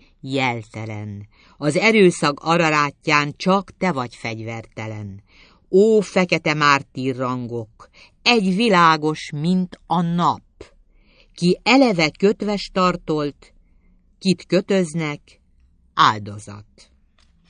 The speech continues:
Szívet közösse a köznek, nagy kötés a kis kenyér,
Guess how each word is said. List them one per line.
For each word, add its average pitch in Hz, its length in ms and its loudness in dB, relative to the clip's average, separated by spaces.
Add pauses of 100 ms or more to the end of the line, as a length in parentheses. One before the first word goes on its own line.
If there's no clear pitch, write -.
(1600)
Szívet 190 560 0
közösse 147 600 -2
a 123 80 -4
köznek, 117 640 -8 (600)
nagy 180 340 2
kötés 143 460 -4
a 143 40 -4
kis - 340 -10
kenyér, 107 460 -8